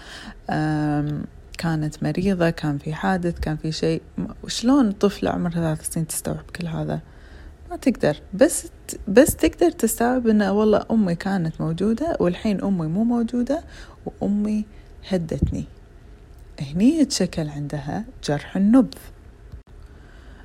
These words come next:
مثال ثاني، بنت عمرها خمس سنين عايشة في عائلة كلهم بشرتهم فاتحة بيضة،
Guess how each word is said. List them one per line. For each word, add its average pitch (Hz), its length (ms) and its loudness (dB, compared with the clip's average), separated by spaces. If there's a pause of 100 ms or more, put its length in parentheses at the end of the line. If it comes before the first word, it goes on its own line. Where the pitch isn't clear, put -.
(180)
مثال 240 520 6
ثاني، 165 460 0 (600)
بنت 214 500 4 (180)
عمرها 170 760 0
خمس 277 400 2
سنين - 360 -6 (960)
عايشة 190 480 2
في 185 200 -2
عائلة 170 640 0 (220)
كلهم 277 840 4 (580)
بشرتهم 202 920 2 (200)
فاتحة - 540 -2 (600)
بيضة، 160 440 2